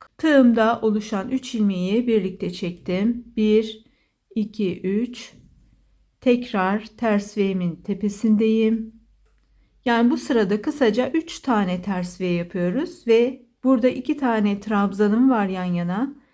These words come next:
Onun baştaki trabzanın tepesine batıyorum ve üç ilmeğimi birlikte çekiyorum. Bir, iki, üç ve şuradaki iki trabzanımı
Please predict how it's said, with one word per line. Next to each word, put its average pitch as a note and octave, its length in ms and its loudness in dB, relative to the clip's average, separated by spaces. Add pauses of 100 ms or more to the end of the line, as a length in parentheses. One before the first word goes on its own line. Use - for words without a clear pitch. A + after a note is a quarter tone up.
(720)
Onun A#3+ 640 2 (200)
baştaki G#3+ 540 -4
trabzanın F#3 720 -2
tepesine F3 580 -6
batıyorum A3 840 0 (440)
ve A3 120 -6
üç B3 220 -6
ilmeğimi G3 400 -2
birlikte F#3 420 -4
çekiyorum. G#3+ 580 0
Bir, G#3 180 2
iki, - 460 -8
üç - 540 -2 (1400)
ve A#3 400 4 (680)
şuradaki G#3 760 -2
iki A#3 400 -6 (320)
trabzanımı G#3 880 -2